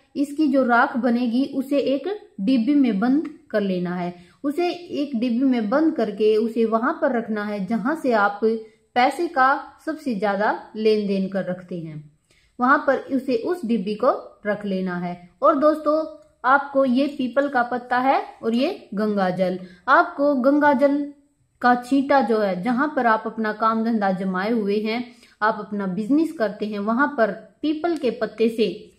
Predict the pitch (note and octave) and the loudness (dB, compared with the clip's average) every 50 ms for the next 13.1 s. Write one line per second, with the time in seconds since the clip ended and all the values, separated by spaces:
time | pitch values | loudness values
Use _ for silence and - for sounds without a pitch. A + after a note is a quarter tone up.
0 | - _ _ _ - G3 A#3 B3 B3 B3 A#3+ A3+ A#3+ B3+ B3+ B3 A#3+ A3+ G3 F3+ | -20 _ _ _ -6 -4 0 2 4 4 4 4 4 2 0 -2 -2 -2 -2 -2
1 | F3+ F#3+ - - - B3 A3 A3 G#3 - A3 A3 B3 D#4+ F4+ - - - - _ | -4 -6 -10 -6 -4 -2 -2 -2 0 4 4 6 6 4 2 -2 -8 -16 -20 _
2 | _ - A3+ G#3+ F#3+ F3 F#3+ F#3 F3+ E3+ E3 E3 E3+ D#3+ E3 D#3 - - _ _ | _ -2 -2 -2 -2 -2 -4 -4 -4 -6 -8 -10 -12 -14 -14 -16 -20 -20 _ _
3 | - - A#3+ D4+ F4 F#4 - - - - - B3+ G#3+ A#3+ A#3+ C4+ B3+ - C#4 B3+ | -6 -2 0 0 0 -2 -4 -8 -14 -14 -6 -2 0 2 2 2 2 4 4 6
4 | A#3+ A#3+ A#3+ A#3+ B3 B3 A#3+ - D4+ D4 - - B3+ A#3 A3 G#3+ G#3+ G#3+ G#3 - | 6 4 4 2 0 -2 0 -2 -4 -6 -2 0 0 0 0 -2 -4 -4 -6 -6
5 | - C#4 D#4+ E4+ E4+ - A3 A3 G3+ F#3 F#3 - F#3+ E3+ E3+ E3+ E3+ E3 E3 D#3 | -4 -4 -4 -4 -2 -2 0 0 0 0 -2 -6 -6 -6 -6 -10 -10 -12 -12 -14
6 | D3+ D3+ - _ _ _ _ _ _ _ _ _ _ _ _ _ _ _ _ _ | -14 -16 -20 _ _ _ _ _ _ _ _ _ _ _ _ _ _ _ _ _
7 | - D#4+ F4 D#4 D#4+ D4 C#4+ C#4+ C4 - - B3+ D4+ - - E4+ E4+ - B3 A3 | -2 0 2 4 4 4 4 4 0 0 2 0 0 2 0 0 0 0 -2 -2
8 | A3 A3+ A#3+ A#3 B3+ A3+ G#3 G#3 - - - _ _ _ _ - A3+ C4 C#4 C#4 | 0 -2 -2 0 2 2 2 0 -2 -14 -20 _ _ _ _ 2 4 4 4 2
9 | - B3 A3 G#3 G#3+ G#3 G#3 G#3+ - A3+ A#3+ C4 C4 A#3+ A3+ A3 G#3 G3 - - | -2 -4 -2 0 0 0 0 2 4 6 6 6 4 2 0 -2 -4 -6 -12 -18
10 | _ _ _ _ _ _ _ _ _ _ _ - - B3 - - C4+ C4 C4+ C4+ | _ _ _ _ _ _ _ _ _ _ _ -6 -4 -4 0 0 0 0 0 2
11 | C4+ C4+ B3+ G#3+ A#3 A#3 B3 A3+ A3+ A3+ - A3+ G#3+ G#3+ - - - A#3 B3+ C4 | 2 0 2 2 2 2 4 4 2 2 0 -2 -2 -2 -4 -4 -4 -4 -4 -4
12 | - - - B3+ B3 A#3 C4 C4+ B3 A3 - A3 G3 F#3 F3+ F3 E3 D3+ E3+ D#3+ | -6 -6 0 0 4 4 6 4 4 2 0 -2 -2 -2 -2 -4 -4 -6 -8 -10
13 | D#3+ - | -10 -14